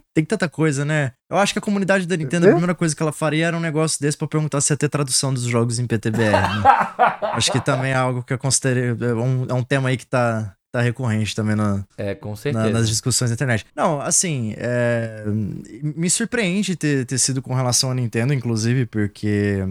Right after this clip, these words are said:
Speaker 1: a gente tem uma imagem, às vezes, de que o japonês, ele é mais recatado em, com algumas coisas, né? E
Speaker 2: É.
Speaker 1: simplesmente o cara teve, né, esta cara, né, de
Speaker 3: Meteu essa, né?
Speaker 1: mogno
Speaker 3: <laughs>
Speaker 1: de entrar lá e, e fazer isso.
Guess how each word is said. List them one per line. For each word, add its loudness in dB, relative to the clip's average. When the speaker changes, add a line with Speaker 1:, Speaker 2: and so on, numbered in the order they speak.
Speaker 1:
a 2
gente 0
tem -2
uma 0
imagem, 2
às 0
vezes, 0
de -2
que -2
o 2
japonês, 0
ele 0
é 0
mais 0
recatado 0
em, 0
com -4
algumas 0
coisas, 0
né? 0
E -4
Speaker 2:
É. -2
Speaker 1:
simplesmente 0
o -4
cara 0
teve, 0
né, 0
esta 0
cara, 0
né, 0
de 0
Speaker 3:
Meteu 0
essa, 0
né? 2
Speaker 1:
mogno 0
Speaker 3:
<laughs> -4
Speaker 1:
de 0
entrar 0
lá 0
e, -2
e 0
fazer 2
isso. 0